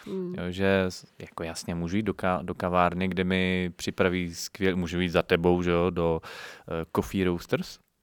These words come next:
Speaker 1: Q B Coffee Roasters.
Speaker 2: Q B Coffee Roasters, ok. Eh, tak, eh, můžu tam jít za tebou a ty připraví skvělou kávu, ale aby si ten člověk připravil doma, ale zároveň, aby s tím nestrávil jako,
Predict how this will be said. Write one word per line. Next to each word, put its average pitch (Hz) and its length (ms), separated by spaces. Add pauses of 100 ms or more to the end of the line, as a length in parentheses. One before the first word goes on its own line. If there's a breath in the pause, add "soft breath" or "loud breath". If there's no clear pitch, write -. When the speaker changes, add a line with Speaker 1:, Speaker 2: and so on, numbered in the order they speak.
(200)
Speaker 1:
Q 240 180
B 208 200
Coffee 196 280
Roasters. - 440
Speaker 2:
Q 113 160
B 90 200
Coffee 92 240
Roasters, 87 540
ok. - 160
Eh, 107 280 (500)
tak, - 240
eh, 87 180 (300 loud breath)
můžu 90 140
tam 92 200
jít 87 100
za 87 100
tebou 98 360
a 92 60 (120)
ty 85 440
připraví 87 380
skvělou 90 380
kávu, 87 360 (320 loud breath)
ale 90 200
aby 95 200
si 95 280
ten 95 160
člověk 98 300
připravil 101 420
doma, 95 220
ale 104 220
zároveň, 107 380
aby 104 120
s - 60
tím 110 140
nestrávil 101 680
jako, 98 440